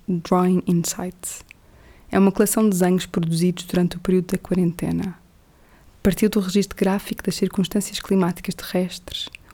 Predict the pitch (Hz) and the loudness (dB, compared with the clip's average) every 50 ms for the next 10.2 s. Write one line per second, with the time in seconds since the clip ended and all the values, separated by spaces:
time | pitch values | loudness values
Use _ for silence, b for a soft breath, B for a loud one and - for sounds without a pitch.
0 | - - 196 180 196 202 202 196 190 180 - - 208 185 185 185 185 - - - | -4 0 2 4 4 6 6 4 2 2 0 0 0 2 2 0 0 -2 -6 -4
1 | - - 180 175 180 - 190 180 - 190 185 175 190 190 160 - 185 180 180 180 | -2 0 0 0 -2 -4 -8 -2 0 0 2 2 2 0 2 2 2 4 4 4
2 | 175 170 185 185 180 170 165 160 165 185 180 170 - - - 170 170 160 - - | 2 2 2 2 2 2 0 -2 -2 -4 -6 -8 -8 -10 -8 -8 -8 -10 -14 -12
3 | - 190 170 - - 160 160 - 247 247 190 - 190 165 170 185 180 180 175 - | -8 -6 -6 -4 -4 -4 -4 -6 -10 -12 -8 -6 -4 -2 -2 -2 -2 -4 -6 -8
4 | - - - - - _ b b b b b - - - 208 214 226 220 226 - | -14 -16 -18 -20 -20 _ b b b b b -8 -4 0 2 2 2 2 0 -2
5 | - 233 208 - - 202 196 185 185 185 190 185 - - - 190 180 165 - - | -2 -2 0 0 2 2 4 4 4 4 2 2 0 -2 -2 -2 -2 -2 -4 -8
6 | - - 202 - - - 190 180 180 180 180 180 185 202 202 - - - - 180 | -8 -8 -6 -6 -4 -4 -2 -2 0 0 2 2 2 2 0 -2 -4 -4 -4 -2
7 | 180 180 170 170 175 180 175 - 180 175 - - - - 165 170 165 165 160 - | 0 0 0 0 0 -2 -2 -2 -4 -4 -4 -4 -4 -4 -2 -2 -2 -4 -6 -10
8 | - - - - - - - - - 190 190 190 180 - - - 175 175 175 175 | -14 -16 -18 -20 -20 -20 -8 0 2 4 4 4 2 0 -2 0 0 0 0 0
9 | 180 185 185 - - - - - 185 185 185 180 175 180 175 160 165 170 175 190 | -2 -4 -6 -10 -12 -10 -4 0 0 2 2 0 0 -2 -4 -2 -4 -6 -6 -8
10 | - - - - | -12 -14 -16 -18